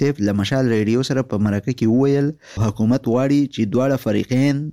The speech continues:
د ایپکس کمیټۍ او د خیبر پښتونخوا د کابینې د فیصلې مطابق خپلې وسلې انتظامیې ته په رضاکارانه ډول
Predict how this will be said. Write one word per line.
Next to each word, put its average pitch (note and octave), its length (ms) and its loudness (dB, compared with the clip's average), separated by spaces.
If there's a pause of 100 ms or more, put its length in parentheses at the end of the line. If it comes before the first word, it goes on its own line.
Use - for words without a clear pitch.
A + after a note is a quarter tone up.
(260)
د - 180 -2
ایپکس D3+ 500 -4
کمیټۍ A2+ 460 0 (640)
او A2 80 0 (140)
د A2 100 0 (220)
خیبر A#2 340 0 (120)
پښتونخوا A2 480 -4
د A#2 100 0
کابینې A2+ 480 0
د A2 140 -2
فیصلې A2 440 0
مطابق A2+ 540 -2
خپلې D3 340 0
وسلې A#2+ 400 0 (240)
انتظامیې A2+ 800 0
ته C#3+ 80 0 (160)
په A#2 80 0 (340)
رضاکارانه A2+ 840 0
ډول C#3+ 260 2